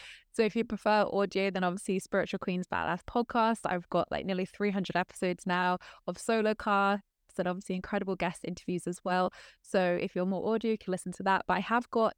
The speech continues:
a basic start here, Law of Attraction playlist on my YouTube channel. So if you really want to, like, go into the five steps more deeply and almost, like, have that refresher of manifestation, you can dive into that.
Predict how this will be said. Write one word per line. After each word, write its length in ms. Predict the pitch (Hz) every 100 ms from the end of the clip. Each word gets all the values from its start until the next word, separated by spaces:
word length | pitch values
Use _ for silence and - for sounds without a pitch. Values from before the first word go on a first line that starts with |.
| -
a 220 | 190 180 165
basic 460 | 185 202 - - -
start 500 | - - 214 190 196
here, 200 | 214 208
Law 200 | 202 208
of 100 | 196
Attraction 420 | 190 202 180 208
playlist 460 | 190 185 175 180 - -
on 120 | 190
my 140 | 185
YouTube 400 | 175 180 - 185
channel. 320 | - 165 160 165
So 140 | 190
if 100 | 185
you 120 | 196
really 300 | 180 202 208
want 200 | 196 175
to, 80 | -
like, 180 | 170 -
go 140 | 208
into 180 | 202 180
the 140 | 208
five 280 | - 85 80
steps 380 | - 80 78 -
more 140 | 170 160
deeply 560 | 240 - - 214 220 214 - - -
and 100 | 208
almost, 300 | 254 277 269
like, 160 | 233 -
have 360 | - 220 214
that 200 | 202 185
refresher 640 | 185 190 - 185 - 202 190
of 180 | 185
manifestation, 880 | 185 170 180 190 - - 180 - 165
you 60 | 170
can 240 | 196 180
dive 280 | 180 175 175
into 280 | 170 180 170
that. 320 | 151 180 220